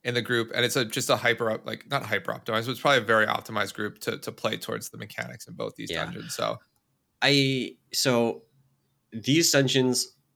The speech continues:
Speaker 2: are not the ones that I would have necessarily expected, but I guess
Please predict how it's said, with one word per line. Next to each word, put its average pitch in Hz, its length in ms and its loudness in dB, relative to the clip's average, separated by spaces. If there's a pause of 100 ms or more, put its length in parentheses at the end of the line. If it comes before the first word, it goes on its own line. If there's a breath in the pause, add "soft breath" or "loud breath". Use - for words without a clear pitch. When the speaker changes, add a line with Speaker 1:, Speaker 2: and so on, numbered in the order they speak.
(180)
Speaker 2:
are 98 140 2
not 98 300 2
the 107 80 0
ones 104 200 0
that 101 80 -2
I 92 100 2
would 90 200 -2
have 85 220 -4 (360)
necessarily 87 880 -2 (580)
expected, - 600 -4
but 123 100 2
I 110 80 8
guess 135 240 4